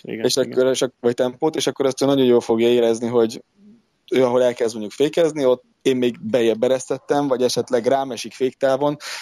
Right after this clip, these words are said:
Speaker 2: de azzal, hogy rám esett féktávon, annyit bukott a kigyorsításon, hogy, hogy ott akkor átgondoljuk a dolgot, hogy, hogy melyik a jobb, hogyha féktávon ő azt érzi, hogy nálam ott sokkal gyorsabb tudna lenni, esetleg még föl is tartom, ö,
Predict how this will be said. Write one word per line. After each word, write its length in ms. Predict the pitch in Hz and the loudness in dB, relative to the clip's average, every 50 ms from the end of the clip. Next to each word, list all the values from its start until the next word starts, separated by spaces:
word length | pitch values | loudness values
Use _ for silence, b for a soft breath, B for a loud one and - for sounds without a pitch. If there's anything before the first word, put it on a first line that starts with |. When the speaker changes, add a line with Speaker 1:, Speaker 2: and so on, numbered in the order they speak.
| B B B | B B B
Speaker 2:
de 80 | - 123 | 0 0
azzal, 220 | 139 135 131 127 | 0 2 2 2
hogy 120 | 120 120 120 | 2 2 2
rám 180 | 131 127 123 | 2 0 0
esett 220 | 123 117 - 113 - | -2 -6 -8 -10 -4
féktávon, 600 | - 135 127 123 - - 135 131 131 139 135 - | -2 -2 -2 -2 -2 0 0 2 2 2 0 0
annyit 260 | - 139 135 123 117 | 0 0 0 0 0
bukott 300 | 123 - - 117 - - | -2 -2 -2 -2 0 0
a 40 | 113 | -2
kigyorsításon, 880 | - 127 120 127 123 120 - 135 123 - 127 127 127 - - 135 131 | -2 0 2 4 2 2 2 0 0 0 0 0 0 -2 -4 -6 -4
hogy, 320 | 127 135 127 120 120 131 - 196 | -2 -2 -2 -2 -2 -4 -10 -10
hogy 160 | - 127 123 | -6 -2 0
ott 140 | 120 117 - | 0 0 0
akkor 200 | 117 - - 123 | -2 0 0 2
átgondoljuk 560 | 123 117 117 113 113 107 104 113 107 110 - | 2 0 0 -2 -4 -2 0 0 0 2 0
a 60 | 123 | 0
dolgot, 400 | 107 117 113 110 107 110 110 - | 2 2 2 2 2 0 -2 -2
hogy, 320 | - - 110 107 107 - - - - _ _ _ - - | 0 0 0 0 -2 -8 -14 -16 -20 _ _ _ -6 -2
hogy 120 | - 120 | 0 2
melyik 300 | 120 123 120 110 107 - | 2 4 2 2 2 2
a 40 | 107 | 2
jobb, 200 | 104 117 120 - | 4 2 2 2
hogyha 220 | - 110 - 113 | -2 -2 -2 -2
féktávon 640 | - - 123 120 - - 110 107 104 113 113 110 - - | 0 0 -2 0 0 0 2 2 2 2 -2 -2 -4 -4
ő 120 | 120 117 | -2 -2
azt 180 | 120 120 - - | -2 -2 0 0
érzi, 220 | 113 104 104 113 | 0 0 2 2
hogy 80 | 107 107 | 0 2
nálam 280 | 110 110 110 113 110 | 2 0 0 0 -2
ott 100 | 110 110 | -2 -2
sokkal 280 | - 160 156 - - 110 | -2 -2 -2 -2 -2 0
gyorsabb 300 | 110 113 110 - 113 107 | 0 0 0 0 -2 -4
tudna 280 | - - 113 104 110 104 | -2 -4 -2 -2 0 0
lenni, 320 | 110 107 104 113 127 160 175 B B B B B B B B | 0 0 0 0 -2 -2 -4 B B B B B B B B
esetleg 400 | - 113 - 120 104 - 107 113 | -6 -4 -2 -2 -2 -2 -4 -4
még 140 | 113 117 110 | -4 -4 -2
föl 140 | - 139 123 | 0 0 0
is 120 | 120 107 | 0 0
tartom, 540 | - - 113 113 113 - - 131 143 160 165 B B B B B B B B B B B B _ | 0 0 0 0 0 -2 -2 -2 -2 -2 -4 B B B B B B B B B B B B _
ö, 380 | - 120 117 120 120 120 123 | 0 2 4 4 4 4 2